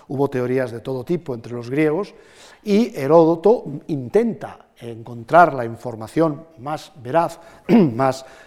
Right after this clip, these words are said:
eh, la más adecuada, y, eh, recorre hasta la ciudad de Alejand-, eh, Elefantina. Eh, y en ese sentido intenta, como dice, obtener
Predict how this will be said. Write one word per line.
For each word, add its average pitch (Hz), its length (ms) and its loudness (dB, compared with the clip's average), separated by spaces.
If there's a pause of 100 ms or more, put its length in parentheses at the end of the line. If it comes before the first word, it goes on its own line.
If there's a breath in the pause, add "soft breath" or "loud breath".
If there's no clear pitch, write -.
(180 loud breath)
eh, 120 540 -12 (540)
la 120 120 -10
más 147 220 -2
adecuada, 175 480 2 (320 loud breath)
y, 226 280 0 (520 loud breath)
eh, 131 360 -2
recorre 165 680 0 (260 loud breath)
hasta 165 440 0
la 131 140 -4
ciudad 151 260 -2
de 135 240 -2
Alejand-, 131 540 -8
eh, 135 340 -10 (100)
Elefantina. 131 560 -10 (280 soft breath)
Eh, 143 800 0
y 180 120 2
en 175 100 6
ese 180 180 0
sentido 196 480 2
intenta, 180 840 0
como 117 200 -12
dice, 151 460 -6
obtener 135 540 -2